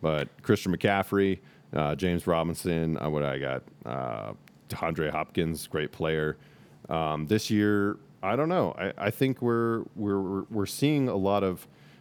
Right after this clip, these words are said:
rule changes for wide receivers to get more points, but it's still to draft high running back, the same old, same old. Your first or second pick probably should be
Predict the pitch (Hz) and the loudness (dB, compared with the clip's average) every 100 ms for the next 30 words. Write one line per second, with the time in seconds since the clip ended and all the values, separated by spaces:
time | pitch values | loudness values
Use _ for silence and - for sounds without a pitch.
0 | - 101 123 123 117 101 87 - 101 92 | -2 4 6 6 4 4 2 2 4 4
1 | 95 85 - 95 90 - 90 87 92 90 | 4 2 2 2 0 -2 0 0 0 -2
2 | 82 104 90 87 - - 82 76 87 - | -2 -2 0 -2 -4 -2 0 0 -4 -4
3 | - 107 101 90 - - - - - - | 0 2 2 -2 -10 -20 -20 -20 -20 -20
4 | - - - 120 104 95 101 - 92 92 | -20 -20 0 2 4 2 2 2 2 2
5 | 95 98 90 92 - 90 - 95 92 95 | 2 2 2 2 0 -4 0 2 4 2
6 | 95 - 85 87 85 87 85 82 78 - | 2 0 0 2 2 2 0 -4 -2 0
7 | 92 98 95 95 95 - 95 95 - 85 | 0 -2 -2 -2 -2 0 0 0 -4 -2
8 | 87 - 90 82 160 92 92 | -2 -2 -4 -2 -2 -2 -4